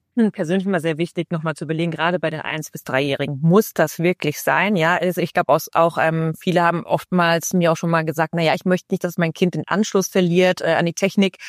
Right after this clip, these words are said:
Ich glaub, bei eins bis drei Jahren muss man sich da keine Sorgen machen, ja. Also die dürfen auch gerne bildschirmfrei bleiben, auch aus Sicht von uns Vereinen, die in dem Bereich arbeiten, ja. Unsere Kinder haben da auch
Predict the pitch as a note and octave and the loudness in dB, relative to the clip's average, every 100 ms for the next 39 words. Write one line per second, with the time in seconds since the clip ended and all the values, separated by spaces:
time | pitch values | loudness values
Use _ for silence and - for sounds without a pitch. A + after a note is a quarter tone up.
0 | - - F3+ - C3+ F3+ F#3 F3 - D3+ | -14 -2 0 0 0 0 -2 -4 -4 -2
1 | E3+ E3+ E3+ - E3+ E3+ D#3 - E3 G#3+ | 0 0 -2 -4 -4 -2 -4 -2 0 0
2 | G3+ F#3+ F#3+ F#3+ F3 F3+ F#3 E3 E3 F#3+ | 2 2 2 2 0 0 0 2 2 0
3 | E3 E3 D#3+ E3+ D#3+ - - F3 - - | -2 0 0 0 0 -2 -2 -2 -2 0
4 | E3 E3+ D3+ E3+ - D#3+ D3 - D#3 F3+ | 0 0 -2 -2 -2 -6 -6 -2 0 0
5 | E3 F3 F#3+ F3+ E3+ F#3+ - F3+ - F#3+ | 2 2 2 0 0 0 2 0 0 -2
6 | - F3 E3 - - E3+ E3+ G3 F#3 F3 | -2 -2 -2 -6 -8 -2 0 0 0 0
7 | E3+ E3+ E3+ D#3+ D#3+ D#3 - F3+ G#3 G#3+ | 0 0 0 0 0 -2 -2 0 2 2
8 | A#3 A3+ F3 E3 G3+ E3 E3 E3 F3+ F3 | 0 -2 0 -2 -2 -4 -6 -6 -2 -2
9 | E3 D#3+ D3+ F3 | -2 0 2 4